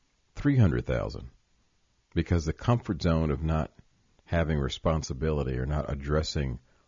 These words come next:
our weak links takes us to a place that we can just neglect everything else around us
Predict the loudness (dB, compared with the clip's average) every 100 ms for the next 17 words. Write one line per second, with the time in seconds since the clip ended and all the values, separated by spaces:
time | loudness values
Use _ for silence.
0 | _ 2 4 0 0 0 0 -2 -10 -10
1 | -14 _ _ _ _ _ _ 0 0 0
2 | -4 2 2 2 0 0 0 -6 -16 -20
3 | _ _ _ _ _ -4 -2 0 0 -2
4 | -2 -2 -2 -2 -2 0 0 -2 -2 0
5 | 0 0 0 2 0 -2 -2 -2 -2 -2
6 | -6 -10 -18